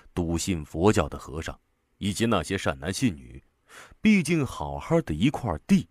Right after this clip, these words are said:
每年隆起一厘米，十分罕见。莫说是普通人对此现象百思不得其解，即便是专家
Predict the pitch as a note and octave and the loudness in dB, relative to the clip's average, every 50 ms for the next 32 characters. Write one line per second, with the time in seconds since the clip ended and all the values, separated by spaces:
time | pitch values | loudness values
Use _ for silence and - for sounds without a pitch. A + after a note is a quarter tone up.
0 | _ _ _ - - - - - F2+ F#2 F#2 F#2 F#2+ G2 G#2 B2+ D3 D#3 D3+ A#2+ | _ _ _ -20 -20 -20 -14 -6 -2 0 0 0 0 2 2 2 2 2 0 0
1 | C3 F#3 F#3+ - - - D2 D2 F2+ B2 G#2+ - D2+ D2+ - E3+ C#3 - - - | -2 -2 -4 -6 -6 -8 -6 -2 0 0 0 0 -2 -4 -4 -4 -6 -8 -12 -16
2 | - - - - - - - D3+ D#3 - - E3 D#3 - - - - - C#2 - | -20 -20 -20 -16 -14 -12 -10 -8 -8 -6 -6 -6 -8 -8 -12 -16 -16 -16 -16 -16
3 | _ _ _ _ _ _ _ _ _ _ _ _ _ _ _ _ _ - F#2 A2+ | _ _ _ _ _ _ _ _ _ _ _ _ _ _ _ _ _ -4 0 2
4 | B2 A2+ G2 F2+ G#2+ A2+ A2 - G2 D#2 - - D2 C#2+ C#2+ C#2+ - C3 C#3 A2+ | 4 4 4 4 4 2 2 2 0 -4 -6 -8 -12 -12 -8 -4 -2 -2 0 -2
5 | D#2+ D2 F#2 F2+ - E2+ D2+ C#2+ - - D2 - F2+ D#2+ C#2+ C#2 - B1+ - _ | -2 -4 -4 -2 0 0 0 -2 -8 -10 -8 -6 -6 -6 -6 -8 -14 -16 -16 _
6 | _ _ _ _ - F2+ F2 E2+ E2+ F2 E2 - - G2 F2 - D#2+ - D#2 - | _ _ _ _ 0 2 2 2 2 0 -2 -2 -2 -2 -2 -2 -4 -4 -4 -6
7 | - - F2+ E2 - - - _ _ _ _ _ _ _ - - _ _ - C3+ | -4 -6 -6 -6 -8 -12 -16 _ _ _ _ _ _ _ -20 -20 _ _ 0 4
8 | C#3 G#3 F#3+ G#3 E3 F2+ D2+ - - - - - A2+ C3 B2+ B2 C3+ D#3+ | 4 6 6 6 4 4 2 -4 -12 -6 0 0 2 2 4 4 2 2